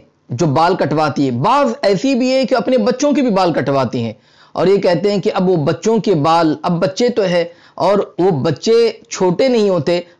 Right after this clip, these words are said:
बल्कि दस साल, बारह साल की उम्र के, हत्ता कि चौदह, पन्द्रह साल की बच्चियां तक होती है,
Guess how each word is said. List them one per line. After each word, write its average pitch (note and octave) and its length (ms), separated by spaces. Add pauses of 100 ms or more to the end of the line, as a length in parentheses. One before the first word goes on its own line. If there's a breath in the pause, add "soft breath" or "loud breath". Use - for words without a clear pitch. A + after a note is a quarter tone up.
बल्कि D#3+ 340
दस C#3+ 260
साल, E3 380
बारह D#3+ 400
साल E3 260
की D#3+ 140
उम्र E3+ 240
के, E3 260 (260 loud breath)
हत्ता G3 340
कि A3 200
चौदह, G#3 440
पन्द्रह F#3+ 400
साल F#3+ 260
की G3 160
बच्चियां A#3 500
तक A#3+ 160
होती E3+ 320
है, D#3 200